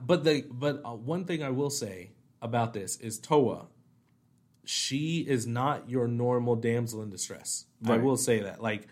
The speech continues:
Speaker 2: I enjoyed her character
Speaker 1: I,
Speaker 2: a lot.
Speaker 1: yes, exactly. Like, I really hope that they have maybe, like, a little bit of a side story or something in season three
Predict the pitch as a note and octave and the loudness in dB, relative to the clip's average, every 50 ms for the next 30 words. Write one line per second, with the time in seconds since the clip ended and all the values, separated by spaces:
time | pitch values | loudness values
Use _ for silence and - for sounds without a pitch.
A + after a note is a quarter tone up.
0 | - - - - - D#3+ E3 C#3+ A2+ G#2 A2 A2 A2 A2 G#2 A2 G2+ - - G2+ | -20 -20 -18 -14 -8 -2 0 0 0 0 -2 -2 -4 -4 -4 -6 -8 -8 -6 -6
1 | G2 F#2 F2+ B2+ D3+ E3 E3 D3 C3+ B2+ - C#3 D3 D3+ C3 G2+ - - - - | -6 2 6 8 8 8 8 6 4 -2 -4 2 4 4 4 4 4 -2 -4 -4
2 | - B2+ B2+ A2 G#2 B2+ B2+ A#2+ A2+ - A#2 G2+ A#2 C3+ C3 C3 - C3+ C#3 C#3+ | -4 -8 -8 -6 -4 -4 -4 -4 -4 -6 -10 -6 -4 -4 -4 0 2 2 2 2
3 | C#3 C3 A#2+ A#2+ B2 C#3 D3+ D3+ D3+ D#3 D#3+ D3+ C#3+ C3+ - - - C#3 C3 B2 | 2 0 -2 -2 0 2 4 6 6 6 4 4 2 -2 -4 -2 0 2 2 2
4 | A#2 A2 - - - _ _ _ _ _ _ _ _ _ _ _ _ _ _ _ | 0 -2 -8 -16 -20 _ _ _ _ _ _ _ _ _ _ _ _ _ _ _
5 | - C#3 C3 A#2+ C3 C3 B2 - C3 B2+ B2 A#2 A#2+ B2+ B2+ C3 C3 C3+ C3 B2+ | 0 0 0 2 0 0 0 0 0 0 0 0 -2 -2 0 2 2 4 4 2
6 | B2+ A2+ A#2+ A#2 A#2+ B2+ C3 C3+ C#3 C3+ D3 C#3 C3+ C3 C3+ C3 C3 - D3 C3+ | 0 0 0 0 2 4 4 4 4 4 2 2 2 2 2 0 2 2 2 2
7 | C3+ C3+ C3 C3 - - C3+ C3+ C3 C3 C3 C3 B2+ C3 C#3 C3+ B2 B2 - A#2+ | 2 2 0 -2 -2 0 2 2 4 4 4 4 2 2 0 -2 -2 -2 -4 -4
8 | A#2 A#2 A2+ - - B2+ A#2+ A2+ A#2 A2+ A2 A2+ A#2+ A#2 A2+ A2 G#2 G#2 G2+ G2 | -2 -2 -2 -2 -2 -2 -4 -2 -2 -4 -4 -2 -2 0 0 0 0 -2 -6 -8
9 | G2 | -12